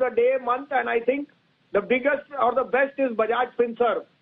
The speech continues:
Not only is it in health and in, it's a, uh, auto, it's in all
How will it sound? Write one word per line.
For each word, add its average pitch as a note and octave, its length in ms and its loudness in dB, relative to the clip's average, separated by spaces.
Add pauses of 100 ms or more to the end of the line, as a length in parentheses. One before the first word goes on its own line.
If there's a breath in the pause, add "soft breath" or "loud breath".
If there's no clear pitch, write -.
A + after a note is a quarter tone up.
(160)
Not A3+ 320 2
only C#4 300 -4
is C#4 160 -2
it C4+ 100 -2
in A#3+ 160 2
health C4 320 2
and C4 140 0
in, A#3+ 180 -12
it's A#3 320 2
a, - 20 2
uh, A#3+ 540 -2 (100)
auto, A#3+ 300 2
it's C4 300 0
in C4 100 2
all C#4+ 260 0